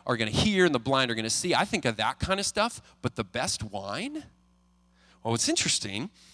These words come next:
is in John's gospel, the very first miracle of Jesus, John records in the second chapter, and it's Jesus showing up at a wedding feast,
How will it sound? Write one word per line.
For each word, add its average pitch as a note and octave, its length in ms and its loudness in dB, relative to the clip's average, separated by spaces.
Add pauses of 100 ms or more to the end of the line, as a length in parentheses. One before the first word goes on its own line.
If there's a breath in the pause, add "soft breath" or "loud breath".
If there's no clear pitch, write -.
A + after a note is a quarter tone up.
(100)
is C3+ 160 4
in C3 100 2
John's A3 360 4
gospel, G#2+ 580 0 (1160 loud breath)
the C#3+ 80 4
very A3+ 320 6
first A3 340 2
miracle F3+ 420 2
of C#3 80 2
Jesus, F3+ 520 0
John D#3 240 2
records C#3+ 440 -2
in C3 180 -4
the A2+ 40 -2
second - 380 0
chapter, A2 500 -2 (500 soft breath)
and C#3+ 360 2
it's D#3 300 0 (200)
Jesus F#3+ 680 2 (300)
showing G3 320 6
up A#3+ 140 4
at C4 80 8
a D4 60 8
wedding B3 400 6
feast, D3 680 2